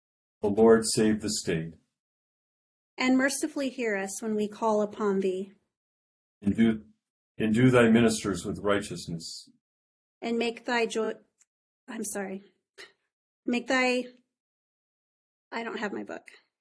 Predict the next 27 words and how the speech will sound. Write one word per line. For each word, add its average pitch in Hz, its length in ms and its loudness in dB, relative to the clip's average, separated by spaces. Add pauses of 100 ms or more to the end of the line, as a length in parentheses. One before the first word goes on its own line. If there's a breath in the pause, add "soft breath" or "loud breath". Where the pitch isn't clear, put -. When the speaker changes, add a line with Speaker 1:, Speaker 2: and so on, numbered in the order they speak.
(920)
Speaker 1:
Make 110 120 4
Speaker 2:
Make - 60 -4
Speaker 1:
thy 117 80 2
Speaker 2:
thy 104 80 4
Speaker 1:
chosen 113 360 0
Speaker 2:
chosen 107 140 -6
Speaker 1:
people 104 200 -4
Speaker 2:
people 107 160 -8
be - 60 -4
Speaker 1:
joyful. 220 80 -4
Speaker 2:
joyful. 202 500 -10 (840)
Speaker 1:
O 123 100 4
Lord, 143 360 10
save 135 340 6
thy 120 140 4
people. 98 540 -10 (680)
Speaker 2:
And 262 180 2
bless 254 320 2
thine 254 220 -2
inheritance. 196 840 -4 (440)
Speaker 1:
Give 120 180 -8
peace 131 360 -4
in 120 80 -4
our 113 160 -2
time, 110 340 -8
O 95 100 -8
Lord. 90 460 -8